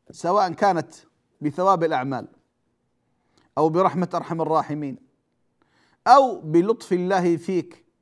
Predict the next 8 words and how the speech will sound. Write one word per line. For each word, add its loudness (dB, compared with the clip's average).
أو 8
بتوفيق 0
الله 0
لك -6
أو 6
بحفظ 0
الله 2
لك 0